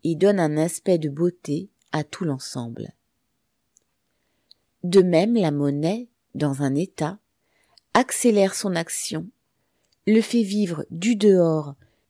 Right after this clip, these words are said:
dans un temps de disette au dedans, règle les comptes, trois petits points, et embellit le tout. Mais plus spécialement, ajoute Petty avec ironie,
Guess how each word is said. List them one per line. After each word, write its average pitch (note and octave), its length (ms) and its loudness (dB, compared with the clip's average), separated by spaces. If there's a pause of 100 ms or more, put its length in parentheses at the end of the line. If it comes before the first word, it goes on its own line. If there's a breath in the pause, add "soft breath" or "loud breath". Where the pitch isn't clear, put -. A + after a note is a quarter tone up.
(100)
dans E3 280 0
un D#3 100 0
temps G3 220 -2
de F3 100 0
disette D3 680 -2 (100)
au C3+ 120 -4
dedans, E3 460 -2 (840)
règle E3 380 2
les E3 240 0
comptes, B3 500 -6 (120)
trois B2+ 200 -10
petits - 200 -16
points, A3+ 340 -12 (920)
et G3+ 260 0
embellit G3+ 560 2
le D#3+ 140 0
tout. - 360 -16 (1080)
Mais F3+ 160 0
plus - 360 -6
spécialement, E3+ 760 -4 (800)
ajoute C#3 480 -6 (140)
Petty - 480 -10 (180)
avec B2+ 260 -10 (120)
ironie, D#3+ 460 -6